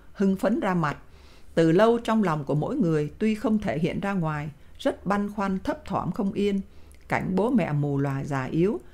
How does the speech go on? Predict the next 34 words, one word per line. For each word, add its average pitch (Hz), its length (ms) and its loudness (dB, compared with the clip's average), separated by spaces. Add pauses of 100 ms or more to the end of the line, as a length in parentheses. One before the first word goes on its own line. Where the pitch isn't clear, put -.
(160)
mà 139 300 -2
không 190 200 -2
có 233 140 -2
một 147 260 -2
ai 175 240 -4
sống 202 280 -2
bên 185 140 0
cạnh 151 260 -6
để 143 120 -4
giúp 190 220 -2
đỡ. 247 260 0 (460)
Những 208 180 0
khi 233 180 2
tối 240 260 2
lửa 135 160 2
tắt - 280 -8
đèn, 151 280 -2 (300)
những 208 200 0
ngày 160 220 2
mưa 208 240 4
tạnh - 300 -4
gió 180 120 0
hòa, 160 440 -2 (360)
lại 143 300 -2
có 214 80 0
những 269 260 4
ngày 151 220 0
mưa 196 280 4
giông 202 220 0
sét - 260 -6
giật 156 240 0
thì 147 100 -2
làm 135 200 -4
sao? 190 380 -2